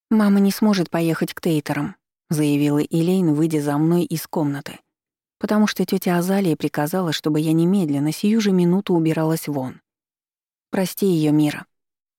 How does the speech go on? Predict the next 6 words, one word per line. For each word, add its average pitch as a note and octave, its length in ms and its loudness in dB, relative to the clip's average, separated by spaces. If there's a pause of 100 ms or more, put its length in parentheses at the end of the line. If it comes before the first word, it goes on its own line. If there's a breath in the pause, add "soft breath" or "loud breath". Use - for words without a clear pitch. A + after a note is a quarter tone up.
(120)
Она... G2+ 420 0 (540)
Маме A3 260 2
все - 180 -2
еще F#3 200 0
не F3+ 140 4
здоровится, F3 680 -4